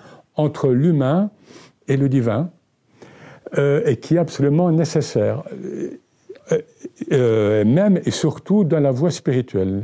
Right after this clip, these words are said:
Et il le dit de manière très détaillée, toi, si tu crois à, à, à arriver ou être arrivé à Dieu ou en Dieu, hein, comme on l'a dit tout à l'heure,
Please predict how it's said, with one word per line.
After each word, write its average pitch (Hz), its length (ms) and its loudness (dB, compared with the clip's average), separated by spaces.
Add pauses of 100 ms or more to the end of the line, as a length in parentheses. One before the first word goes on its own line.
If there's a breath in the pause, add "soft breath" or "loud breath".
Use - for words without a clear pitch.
Et 135 200 -2
il 113 100 0
le 123 100 2
dit 123 140 -2
de 123 60 0
manière 104 360 0 (280 loud breath)
très - 140 -2
détaillée, 135 640 0 (480 loud breath)
toi, 196 160 -2
si 156 200 -2
tu 160 140 0
crois 160 340 -2
à, 143 140 -4
à, 131 380 -4
à 139 140 -4
arriver 131 540 0
ou 123 220 -2
être 170 280 -2
arrivé 123 560 0 (480 soft breath)
à 131 140 -2
Dieu 131 320 2
ou 120 400 0 (160)
en 196 160 2
Dieu, 127 320 2
hein, 113 360 -8
comme 113 140 -2
on - 20 0
l'a 113 120 0
dit 123 160 -2
tout 120 180 -8
à 120 80 0
l'heure, 110 280 0